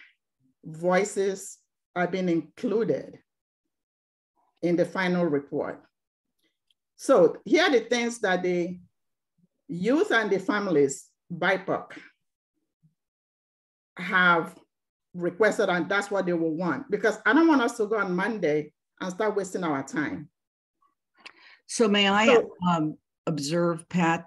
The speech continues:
Speaker 2: that
Speaker 1: Yeah.
Speaker 2: this is the first time I've heard there are statements
Speaker 1: Yep.
Speaker 2: like this.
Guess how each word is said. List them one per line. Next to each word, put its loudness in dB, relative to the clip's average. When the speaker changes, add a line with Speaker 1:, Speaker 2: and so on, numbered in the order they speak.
Speaker 2:
that -8
Speaker 1:
Yeah. -2
Speaker 2:
this -2
is -14
the -6
first 0
time 4
I've 0
heard -4
there 0
are -2
statements -4
Speaker 1:
Yep. -4
Speaker 2:
like -4
this. -2